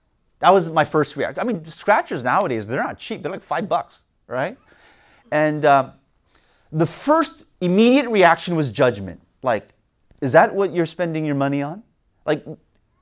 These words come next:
do you expect to get off of the streets that way?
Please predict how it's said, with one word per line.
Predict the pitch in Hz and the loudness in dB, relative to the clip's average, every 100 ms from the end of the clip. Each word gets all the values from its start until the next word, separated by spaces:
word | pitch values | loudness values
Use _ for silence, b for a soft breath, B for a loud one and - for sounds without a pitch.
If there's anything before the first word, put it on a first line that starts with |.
| - 147 | -8 0
do | 160 | 4
you | 240 | 4
expect | - - 190 - | 2 4 4 4
to | 170 | 2
get | 170 | 6
off | 156 156 | 6 4
of | 147 | -6
the | 139 | -8
streets | - 151 131 | -6 -6 -2
that | 135 123 - | 0 0 -2
way? | 104 85 | -8 -8